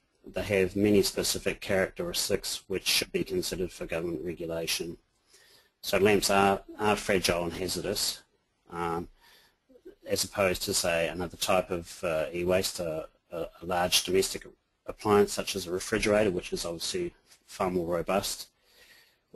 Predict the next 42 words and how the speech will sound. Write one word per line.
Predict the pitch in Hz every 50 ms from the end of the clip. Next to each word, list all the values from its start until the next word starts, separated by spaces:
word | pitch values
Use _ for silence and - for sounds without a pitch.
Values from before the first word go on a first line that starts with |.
| - _
Lamps, | - 101 107 113 113 - - - - - - - - -
uh, | 95 92 90 87 82 78 -
are | - 90 90
low | 92 95 98 98 104 107 110 107
in | 95 95
individual | 98 92 95 90 95 92 95 95 85 82
weight | 87 95 95 107 117 - - - - _ _ _ _ _ _ _ _
with | - 90 85 - -
many | 95 92 92 85
different | 82 98 - - 90 80
shapes | 73 - - - 101 101 101 - 104 95 - - -
in | - 90
terms | 90 - 95 95 95 92 87
of, | 95 90 85 - - - -
uh, | 90 90 87 87 87 87 90 90 87 85 -
the | - -
collection | - - 95 98 98 - - 110 104 104
dynamic. | 104 104 104 104 101 101 107 110 - - - - _ _ _ _ _ _ _ - - - _ _ _ _ _ _ _ _ _ _ _ _
There's | - 95 92 90 92
an | 90
extremely | - - - - - 117 117 120 110
high | 104 104 104 92 85
volume | 80 - 90 95 98 98 98
of | 92 85 90
lamps | 92 95 98 - - -
that | 92 87
are | 95
put | - - - 107
on | 95 92
the | 90
market | 87 90 90 95 - - - -
every | - 98 95 98 92
year | 92 95 101
in | 110 -
terms | - - 98 90 -
of | 90 85
sales. | - - - 95 98 104 110 113 - - - - - - _ _ _ _ _ _ _ _ _ -
At | 101 101 -
the | 107 107 104 101
end | 95
of | 90 85
life, | 92 92 87 87 87 - - - -